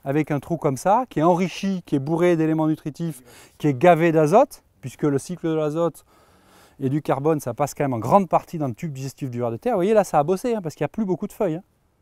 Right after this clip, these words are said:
Là, ça a sacrément bossé, là. La, la, l'entité de recyclage et de production d'azote, elle est parfaitement en place.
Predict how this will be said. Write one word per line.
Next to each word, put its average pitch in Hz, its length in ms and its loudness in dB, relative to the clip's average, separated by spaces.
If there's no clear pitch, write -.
Là, 185 120 -4
ça 135 180 -8
a 127 40 -8
sacrément 160 520 -8
bossé, 165 320 -10
là. 117 180 -12
La, 113 440 -12
la, 127 160 -12
l'entité 160 420 -2
de 135 60 -2
recyclage 175 600 -2
et 156 100 2
de 156 80 2
production 143 400 -2
d'azote, 139 480 -2
elle 131 160 0
est 196 120 -2
parfaitement - 460 -4
en 165 60 -10
place. - 380 -8